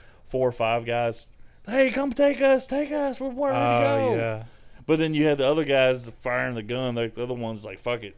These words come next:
Speaker 1: Like, they were
Speaker 2: That
Speaker 1: just
Speaker 2: shit,
Speaker 1: waiting
Speaker 2: yeah,
Speaker 1: to
Speaker 2: that
Speaker 1: die.
Speaker 2: shit was fucking crazy with the guys running out to the boat. I forgot about that.
Speaker 1: Yeah, that shit was a little nuts.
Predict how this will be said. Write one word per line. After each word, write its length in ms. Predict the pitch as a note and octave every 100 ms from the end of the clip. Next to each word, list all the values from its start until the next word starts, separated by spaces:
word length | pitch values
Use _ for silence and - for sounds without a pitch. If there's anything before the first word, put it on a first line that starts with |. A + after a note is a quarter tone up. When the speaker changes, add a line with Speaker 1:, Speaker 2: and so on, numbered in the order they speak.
| -
Speaker 1:
Like, 140 | G#2+ G#2
they 80 | A#2+
were 60 |
Speaker 2:
That 60 | A#2
Speaker 1:
just 120 | G#2+
Speaker 2:
shit, 60 | G#2
Speaker 1:
waiting 180 | A#2 A#2
Speaker 2:
yeah, 100 | A2+
Speaker 1:
to 60 |
Speaker 2:
that 60 | -
Speaker 1:
die. 60 | -
Speaker 2:
shit 160 | E3
was 140 | A2+ -
fucking 400 | A#2 G#2+ A2+ G#2+
crazy 560 | - A#2 A#2+ A#2 A2+
with 220 | A2 A2
the 80 | A#2
guys 320 | A#2 A2+ A2
running 260 | A2 A2+ A2
out 140 | A2
to 80 | -
the 100 | G#2+
boat. 380 | G2+ A2 A2 G#2
I 60 | B2
forgot 300 | - A2+ A#2+
about 240 | G#2+ G#2
that. 260 | A2+ A2 G#2+
Speaker 1:
Yeah, 200 | A2 A2+
that 160 | A2 A#2
shit 240 | - G2+
was 200 | F#2 G2+
a 40 | G2+
little 160 | F#2+
nuts. 280 | F#2+ F#2+